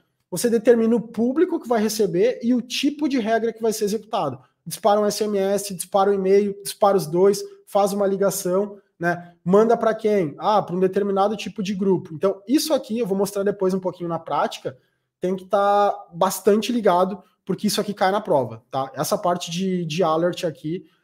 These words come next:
esse slide, basicamente, ele cai na prova, tá? Às vezes, no momento de, na, nas questões de monitoramento, é uma, duas questões, mas essa daqui é uma clássica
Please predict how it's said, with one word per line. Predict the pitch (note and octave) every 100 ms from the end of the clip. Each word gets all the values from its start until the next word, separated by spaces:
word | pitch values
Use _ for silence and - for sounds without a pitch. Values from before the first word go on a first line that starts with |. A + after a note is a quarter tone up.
| _ _ _ _ _ _ _
esse | D#3+ G#3+ -
slide, | B3 F#3+ G3 G#3+ B3 F#3+
basicamente, | E3+ F3 F#3 F3 F#3+ D#3+ E3 - -
ele | D#3+ D#3
cai | D#3+ D#3
na | E3
prova, | E3 B2 G#2+
tá? | G#2 B2+ C#3 - _ _ _ _
Às | E3 G#3
vezes, | G3 B3
no | B3 C4+
momento | B3+ B3 A#3+ A#3
de, | A#3
na, | A#3 G3+ G#3 G3+
nas | G3+ G3+
questões | G3+ G#3 A#3
de | B3+
monitoramento, | B3 A#3 A#3 A3 G3+ A3+
é | B3
uma, | G#3 A#3 B3
duas | E3+ F#3+ A3
questões, | A3 F#3+ - F3+
mas | F#3+ G3
essa | F#3+ G3
daqui | F#3 F#3
é | E3+
uma | F3+ F#3
clássica | - D#3+ D#3+ -